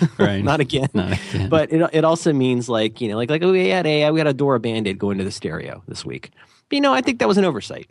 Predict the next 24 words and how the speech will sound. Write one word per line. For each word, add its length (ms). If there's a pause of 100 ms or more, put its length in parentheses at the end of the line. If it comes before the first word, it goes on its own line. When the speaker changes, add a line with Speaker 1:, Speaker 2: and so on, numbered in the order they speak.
Speaker 2:
That's 240
not, 280
that's 220
not 160
something 280
where 80
she's 200
serially, 480
like, 140
she 100
ruined 240
our 60
car 180
stereo 380
by 100
putting 260
about 220
two 120
dollars 200
worth 140
of 80
pennies 320
in 80
it. 160